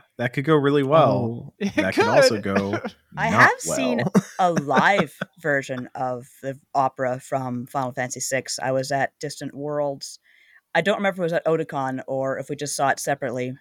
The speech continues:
Speaker 4: with my friends in Baltimore, but yeah, it was, it was actually really great. We had a great
Speaker 3: Oh,
Speaker 4: time.
Speaker 3: man. Seven languages? Wow. That sounds
Speaker 1: Yeah.
Speaker 3: great.
Speaker 1: The one weird thing about it, I don't know if this is something that they have since fixed or not, but I saw this going around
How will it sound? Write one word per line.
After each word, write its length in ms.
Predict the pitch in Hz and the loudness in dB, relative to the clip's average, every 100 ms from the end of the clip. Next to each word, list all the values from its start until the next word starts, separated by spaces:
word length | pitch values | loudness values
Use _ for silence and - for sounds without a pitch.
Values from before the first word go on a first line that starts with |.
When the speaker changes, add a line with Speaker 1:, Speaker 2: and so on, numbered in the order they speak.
| _ | _
Speaker 4:
with 160 | 135 - | -12 -10
my 80 | 135 | -8
friends 400 | - 139 127 - | -2 -2 -2 -6
in 60 | |
Baltimore, 500 | 127 135 - 123 113 127 | -4 -4 -4 -10 -8 -6
but 180 | 127 - _ _ _ _ _ _ - | -8 -8 _ _ _ _ _ _ -4
yeah, 260 | 170 311 | 2 2
it 80 | 202 | 2
was, 280 | 262 262 - - | -4 -4 -8 -8
it 80 | 226 | -4
was 100 | 185 | 2
actually 280 | 202 - | 0 0
really 180 | 170 165 | -8 -6
great. 300 | 143 165 - | -6 -6 -6
We 80 | 143 | -6
had 120 | 160 | -8
a 40 | 147 | -6
great 200 | 156 170 | -6 -6
Speaker 3:
Oh, 40 | |
Speaker 4:
time. 200 | 170 156 | -6 -8
Speaker 3:
man. 400 | 156 165 160 151 - _ _ _ _ _ _ _ _ _ _ _ - | -10 -12 -12 -14 -18 _ _ _ _ _ _ _ _ _ _ _ -18
Seven 400 | - 175 254 233 | -12 -10 -8 -10
languages? 520 | 165 254 311 330 - | -10 -12 -12 -14 -12
Wow. 380 | 147 214 185 180 _ _ _ _ _ | -10 -8 -8 -12 _ _ _ _ _
That 180 | 170 185 | -14 -10
sounds 140 | - | -2
Speaker 1:
Yeah. 240 | 104 95 101 | 0 2 0
Speaker 3:
great. 260 | 101 92 _ - _ _ _ _ _ _ _ _ | -6 -10 _ -20 _ _ _ _ _ _ _ _
Speaker 1:
The 200 | 123 135 | -2 2
one 440 | 131 131 151 156 117 | 2 4 4 4 4
weird 340 | 113 117 113 | 4 4 2
thing 160 | 110 101 | 2 2
about 320 | 85 87 85 | 2 2 2
it, 200 | 85 - | 0 0
I 120 | 90 | 0
don't 200 | 98 101 | 0 0
know 140 | 101 95 | 0 0
if 80 | |
this 200 | 85 92 | -2 -4
is 100 | 90 | -2
something 300 | - 87 92 | -2 0 -2
that 140 | 87 82 | -2 -2
they 100 | 80 | -2
have 140 | 82 | -2
since 240 | - 85 - | -2 -4 -6
fixed 420 | 82 80 - - | -4 -4 -4 0
or 80 | 110 | 2
not, 380 | 113 110 107 | 4 4 2
but 320 | 98 87 82 - | 0 2 2 0
I 80 | 90 | -2
saw 240 | - 98 | 2 4
this 160 | 90 87 | 4 2
going 240 | 98 90 85 | 0 0 0
around 560 | 82 82 82 80 80 | 0 0 0 -2 -6